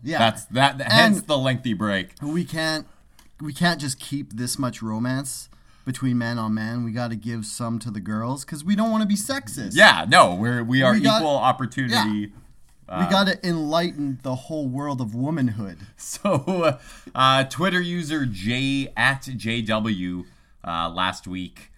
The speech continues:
Speaker 1: Or as I like to call him, some dickhead.
Speaker 2: Yeah, but shared a picture of, uh, a Chipotle takeout order. Uh,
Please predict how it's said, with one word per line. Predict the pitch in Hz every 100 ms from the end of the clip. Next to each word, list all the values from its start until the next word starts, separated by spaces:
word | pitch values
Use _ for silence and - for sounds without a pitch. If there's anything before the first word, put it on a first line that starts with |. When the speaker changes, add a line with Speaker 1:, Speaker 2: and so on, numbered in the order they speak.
| _
Speaker 1:
Or | 160 156
as | 143
I | 165
like | 175 135 131
to |
call | 127 131 117 110
him, | 107 104 -
some | - - 151 123
dickhead. | 107 135 151 101 85 104 127
Speaker 2:
Yeah, | 120 131 -
but | 113
shared | - 180 202 208 214
a | 151
picture | 135 160 156 - 143 127 110
of, | 110 107 101
uh, | 104 101 98 -
a | 95
Chipotle | - 120 107 131 139 139 131
takeout | - 113 110 110 98 82
order. | 92 90 90 90 - _ - - -
Uh, | 90 87 85 85 85